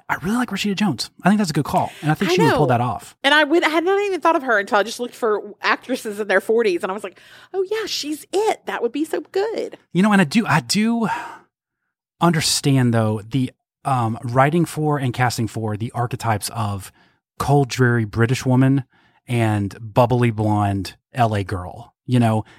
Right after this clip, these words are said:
Speaker 1: and I feel like they nailed it on those points. But I think in terms of the actual execution of the story, I think you can do better than Cameron Diaz.
Speaker 2: No,
Speaker 1: You know,
Speaker 2: I agree.
Speaker 1: I think it would have. Uh, so I'm gonna, I'm gonna stick with Jack Black since I didn't like him, uh, the most.
Speaker 2: Okay.
Speaker 1: I've got,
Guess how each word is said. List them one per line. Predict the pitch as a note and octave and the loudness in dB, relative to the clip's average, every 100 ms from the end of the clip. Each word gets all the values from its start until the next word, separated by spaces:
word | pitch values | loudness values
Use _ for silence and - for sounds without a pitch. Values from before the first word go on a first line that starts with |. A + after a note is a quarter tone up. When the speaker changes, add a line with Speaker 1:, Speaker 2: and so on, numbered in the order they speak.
| - | -2
Speaker 1:
and | C#3 | 0
I | |
feel | B2 D3 | 2 2
like | A2+ | 2
they | C#3 C3+ | 0 0
nailed | C3 B2+ A#2 B2 E3 | 0 0 2 2 2
it | F#3+ - - | -2 -4 -4
on | B2+ A#2+ A2+ | 0 2 2
those | A#2+ D3 | 2 0
points. | - F#3 G3 F3 - - _ _ _ - | -2 -2 -2 -4 -6 -8 _ _ _ 0
But | C#3 | 2
I | B2+ | 2
think | D3+ A#2+ | 2 0
in | A2+ | 0
terms | D3+ B2+ | 0 0
of | A#2 - | -2 -4
the | A#2+ B2+ | -6 -2
actual | A#2 A2+ C3 | -2 -2 -2
execution | G#2+ - A2 A#2 | -2 -4 -2 0
of | G2+ | 0
the | F#2 | -2
story, | - A2+ B2+ C#3+ - _ _ _ _ _ - | -2 2 2 0 -4 _ _ _ _ _ -4
I | A#2+ | 0
think | D3 | 2
you | A#2 | 2
can | G#2+ | 0
do | |
better | G2+ G2 | -2 -4
than | F#2+ | -6
Cameron | F#2 F#2+ E2 | -8 -10 -12
Diaz. | D#2 A#1 | -12 -4
Speaker 2:
No, | E3 D#3 - | -4 -2 2
Speaker 1:
You | |
know, | A2+ | 4
Speaker 2:
I | E3+ | 4
agree. | D#3 G#2 | 2 -4
Speaker 1:
I | G#2 | -6
think | A2 | -6
it | G2+ | -10
would | F2+ | -14
have. | - - - | -18 -20 -2
Uh, | C#3 C#3 | 0 2
so | D#3 G#3 | 4 4
I'm | |
gonna, | G#3+ E3+ | 6 2
I'm | |
gonna | D#3+ D#3+ | 2 2
stick | C#3+ | 2
with | B2 | 2
Jack | A#2 | 2
Black | A#2 G#2+ | 2 0
since | A2 | -2
I | G#2+ | -2
didn't | G2+ | -2
like | G2+ - | -4 -6
him, | G2+ G2+ A2+ | -8 -8 -10
uh, | A2+ | -8
the | G#2 | -2
most. | G3+ G#3 | 0 2
Speaker 2:
Okay. | E3 A#3 - _ - | 0 -4 -14 _ -4
Speaker 1:
I've | D3 D3+ | -2 2
got, | F3+ C3+ - - | 0 0 -4 -8